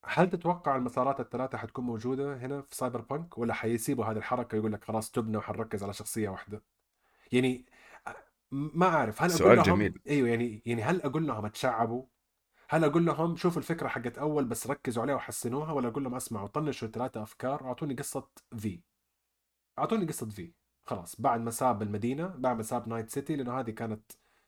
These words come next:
Speaker 1: يعني، يمكن هذا المقطع كله حشيله، أوكي، لأنه أنا ما أبغى أحرق. بس في شيء في النهاية بيعطينا الانطباع إنه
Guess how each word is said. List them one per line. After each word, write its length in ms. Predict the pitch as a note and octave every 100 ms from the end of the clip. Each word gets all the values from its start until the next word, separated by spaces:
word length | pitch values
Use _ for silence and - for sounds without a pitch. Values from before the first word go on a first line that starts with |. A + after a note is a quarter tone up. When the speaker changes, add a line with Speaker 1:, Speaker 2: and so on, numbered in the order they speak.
| _
Speaker 1:
يعني، 320 | G#2 G#2 G2+ - _ _ _ _ _ _ _ _ _ _ _ _ _ _ G#3 F3 B2
يمكن 180 | -
هذا 100 | A2
المقطع 220 | A#2 - G#2+
كله 200 | A2+ F#2+
حشيله، 340 | F#2+ F#2+ F2+
أوكي، 220 | F2 F#2
لأنه 200 | F#2 G2+
أنا 80 | A2+
ما 300 | A2+ G#2 C#3
أبغى 160 | B2 B2+
أحرق. 300 | - C#3 B2+ - - - _ -
بس 180 | - -
في 120 | E3
شيء 220 | F3 E3
في 80 | C#3+
النهاية 560 | C3 B2 D3 E3+ F3
بيعطينا 400 | C#3+ B2+ A#2 D#3+
الانطباع 640 | C3+ B2 A2 A#2+ D3+ D#3+ C3+
إنه 340 | D3 E3 F3